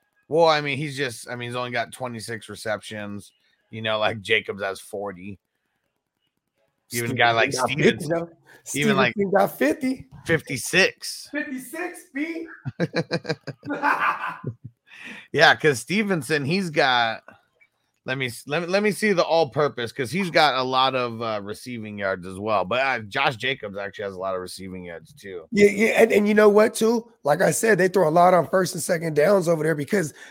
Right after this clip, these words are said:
Speaker 2: this is Josh McDaniels. This is what he did with Tom Brady. He goes
Speaker 1: So,
Speaker 2: over there with the
Speaker 1: so
Speaker 2: Raiders. You think they're gonna change it? Fuck no.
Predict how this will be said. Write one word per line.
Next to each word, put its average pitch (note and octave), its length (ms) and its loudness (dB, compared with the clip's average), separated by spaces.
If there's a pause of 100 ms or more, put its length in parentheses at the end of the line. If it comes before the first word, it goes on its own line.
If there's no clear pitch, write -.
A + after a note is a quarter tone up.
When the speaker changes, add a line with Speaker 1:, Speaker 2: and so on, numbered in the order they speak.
Speaker 2:
this G#3+ 180 0
is E3+ 120 -2
Josh G3 300 10
McDaniels. G3 540 4
This G#3+ 100 2
is F3 60 -4
what G3+ 120 4
he G3+ 80 0
did A3 160 2
with G3+ 160 2
Tom G3+ 260 0
Brady. F3 420 -2 (440)
He F#3 140 -4
goes G3+ 120 2
Speaker 1:
So, D3 220 8
Speaker 2:
over G3+ 100 6
there F#3 340 0 (280)
with F#3 140 -6
the F3 80 -4
Speaker 1:
so F3 40 -4
Speaker 2:
Raiders. F3+ 260 6
You F#3+ 60 -8
think G#3+ 120 -6
they're G3+ 80 0
gonna F#3+ 140 -2
change G3+ 360 -6
it? B3 140 -6
Fuck A#3+ 260 -8
no. A2 280 -6